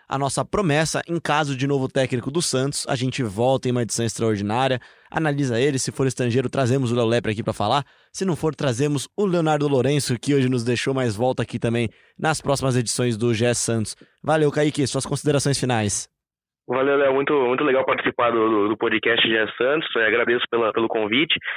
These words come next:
Speaker 2: E, bom, é isso. O Santos, a gente corre atrás das informações aí, porque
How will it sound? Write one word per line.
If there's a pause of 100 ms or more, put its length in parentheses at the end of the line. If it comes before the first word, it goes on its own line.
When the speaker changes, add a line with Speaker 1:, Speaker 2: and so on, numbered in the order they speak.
(240)
Speaker 2:
E,
bom, (320)
é
isso.
O
Santos,
a
gente (260)
corre
atrás
das
informações
aí,
porque